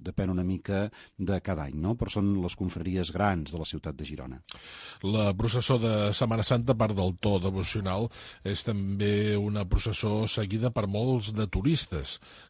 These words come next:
Speaker 2: Cada vegada hi ha més gent, no?, que, que la vol veure, la processó de
Speaker 1: Certament,
Speaker 2: Divendres Sant.
Speaker 1: certament. Omple, eh,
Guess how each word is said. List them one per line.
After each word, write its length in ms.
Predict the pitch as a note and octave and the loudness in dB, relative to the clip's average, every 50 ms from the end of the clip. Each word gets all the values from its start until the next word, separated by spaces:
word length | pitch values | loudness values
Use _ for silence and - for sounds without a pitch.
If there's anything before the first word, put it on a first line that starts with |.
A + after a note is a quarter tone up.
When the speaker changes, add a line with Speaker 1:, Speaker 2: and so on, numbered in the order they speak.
| _ - | _ 0
Speaker 2:
Cada 160 | A#2 A2+ A2+ | 0 2 2
vegada 240 | A2 A2+ A#2 A#2+ B2 | 4 2 4 4 4
hi 100 | A#2+ A#2 | 2 2
ha 20 | A2 | 2
més 160 | A#2 A#2 G#2+ | 2 2 2
gent, 300 | F2 A#2+ C3 G#2 E2 D#2 | 4 4 4 2 2 0
no?, 140 | F2 G2 G#2 - | -2 -4 -2 -2
que, 140 | G#2+ G2 F#2 F2 E2+ E2 E2 D#2+ D#2 E2+ F2 - | -2 0 0 0 0 -2 -2 -2 -4 -4 -6 -4
que 120 | G#2 G2 | -2 -2
la 80 | F#2+ F2+ | 0 0
vol 160 | F#2+ G2 G2 | 0 0 0
veure, 300 | F#2+ G2+ G2+ G#2 A#2 A#2 | -2 -2 -2 -2 -2 -2
la 100 | G#2+ F#2 | -2 -4
processó 540 | - F2+ - - G2+ F2+ - G#2 G2+ B2 - - - - _ | -6 -6 -6 -4 -4 -2 -2 -2 -2 -2 -4 -8 -14 -18 _
de 160 | - F#2 E2 E2+ | -10 -6 -2 0
Speaker 1:
Certament, 180 | F#2 F#2+ F2 | 0 2 2
Speaker 2:
Divendres 460 | F#2 G#2+ A#2+ B2 A2+ G#2+ A2 G#2 F2+ | 2 4 4 4 4 4 2 2 2
Sant. 220 | - F#2 D2 C#2 B1+ - - - | 0 0 -2 -2 -6 -8 -12 -16
Speaker 1:
certament. 540 | - - C#3+ C#3 - - A2 F#2+ F2 F2 F2 F2 F2+ - - | -8 -6 -6 -6 -6 -8 -8 -8 -6 -6 -8 -10 -10 -2 0
Omple, 480 | F#3 F#3 F3 E3 D3 - C#3 B2+ B2+ C3 C#3 D#3 D#3+ E3+ - C3+ | 0 2 2 0 -4 -6 -6 -4 -4 -4 -4 -4 -6 -8 -10 -12
eh, 120 | B2+ A#2 | -10 -8